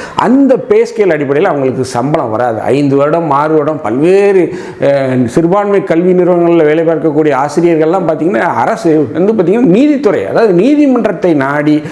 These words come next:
அங்கு வழக்கு தொடர்ந்து வெற்றி பெற்று அந்த ஆர்டர் அடிப்படையிலலாம் நிறைய பேர் வந்து சம்பளம் வாங்கியிருக்காங்க. So ஒரு போராட்டம் மிகுந்த ஒரு சூழ்நிலையில வந்து சிறுபான்மை கல்வி நிறுவனங்கள் இருக்கு.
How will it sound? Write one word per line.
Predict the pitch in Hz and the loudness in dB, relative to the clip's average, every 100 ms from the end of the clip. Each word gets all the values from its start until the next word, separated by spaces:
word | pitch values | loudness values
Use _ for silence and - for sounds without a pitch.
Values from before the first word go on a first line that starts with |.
| - - | -12 -6
அங்கு | 139 233 233 | 0 2 2
வழக்கு | 160 147 180 185 | 2 0 -2 -2
தொடர்ந்து | 156 147 151 156 | 0 0 0 0
வெற்றி | 139 151 147 | 0 -2 -2
பெற்று | 196 165 180 | 0 0 0
அந்த | 139 180 247 | -2 -2 0
ஆர்டர் | 196 165 208 185 | 0 0 -2 -2
அடிப்படையிலலாம் | 165 151 156 151 156 220 | -2 0 0 0 0 0
நிறைய | 147 160 175 | 0 0 0
பேர் | 160 | 0
வந்து | 139 143 | 0 -2
சம்பளம் | 143 127 147 151 117 | -2 -4 -2 -2 -2
வாங்கியிருக்காங்க. | 135 147 135 98 92 - - - - - | 0 0 -2 -4 -8 -10 -14 -14 -16 -4
So | 269 | 0
ஒரு | 262 262 240 | 2 2 0
போராட்டம் | - 233 320 330 285 262 | 0 2 2 0 -2 0
மிகுந்த | 226 240 240 | 0 2 2
ஒரு | 220 185 - | 2 2 2
சூழ்நிலையில | 196 185 175 175 185 | 2 2 2 2 0
வந்து | 143 147 170 | 0 0 0
சிறுபான்மை | 160 165 180 175 170 | 0 0 0 0 -2
கல்வி | 143 143 151 | -2 -2 0
நிறுவனங்கள் | 139 135 135 135 135 | 0 0 0 -2 0
இருக்கு. | 120 135 135 131 123 - | 0 -2 0 0 0 -2